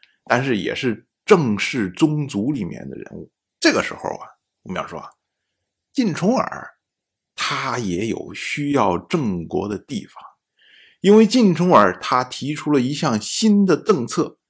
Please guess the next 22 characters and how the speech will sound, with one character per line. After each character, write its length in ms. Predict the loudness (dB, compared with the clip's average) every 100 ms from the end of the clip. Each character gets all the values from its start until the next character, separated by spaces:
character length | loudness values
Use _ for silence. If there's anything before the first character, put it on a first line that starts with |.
| _ _
叫 160 | 0 2
做 380 | 2 -4 -8 _ -6
各 340 | 0 0 0
复 400 | -2 0 2 0
旧 380 | 2 2 2 0
职。 340 | -6 -14 -16 -20 _ _ _ _ _ _
这 100 | -2
个 100 | 0
旧 300 | 2 4 4
职 240 | 4 2 0
呢， 280 | 0 -2 -10 _ _
指 300 | -8 -2 0
的 140 | 2 0
是 400 | 0 -4 -6 _ _ _ -2
当 240 | 0 0
年 360 | 0 -2 -4 _ -4
东 320 | 0 2 4
周 260 | 6 6 4
一 260 | 2 2
任 300 | 4 2 2
天 240 | 0 0 2
王 280 | 2 0